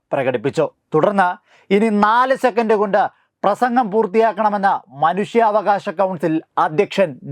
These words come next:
നോയറിനോട് പറഞ്ഞു. പിന്നാലെ പാകിസ്ഥാനെ ഭീകരതയുടെ സ്പോൺസർ രാഷ്ട്രമാണെന്ന് വിളിച്ച് നോയർ പ്രസംഗം അവസാനിപ്പിക്കുകയായിരുന്നു. യു എൻ വാച്ച് എക്സിക്യൂട്ടീവ് ഡയറക്ടറായ ഹില്ലൻ നോയർ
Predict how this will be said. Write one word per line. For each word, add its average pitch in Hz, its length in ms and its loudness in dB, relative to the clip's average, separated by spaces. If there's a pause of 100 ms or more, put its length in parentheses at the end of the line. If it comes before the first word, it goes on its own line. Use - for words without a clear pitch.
നോയറിനോട് 170 580 2 (280)
പറഞ്ഞു. 139 280 0 (460)
പിന്നാലെ 175 380 0 (500)
പാകിസ്ഥാനെ 214 680 0 (220)
ഭീകരതയുടെ 208 680 2
സ്പോൺസർ 214 560 0
രാഷ്ട്രമാണെന്ന് 196 640 -2
വിളിച്ച് 190 320 2 (440)
നോയർ 196 300 2 (320)
പ്രസംഗം 170 460 0 (320)
അവസാനിപ്പിക്കുകയായിരുന്നു. 147 1120 0 (640)
യു 233 100 4 (120)
എൻ 226 80 -4 (320)
വാച്ച് 202 360 0 (140)
എക്സിക്യൂട്ടീവ് 208 540 0 (100)
ഡയറക്ടറായ 185 560 0 (560)
ഹില്ലൻ 247 380 2 (300)
നോയർ 180 280 0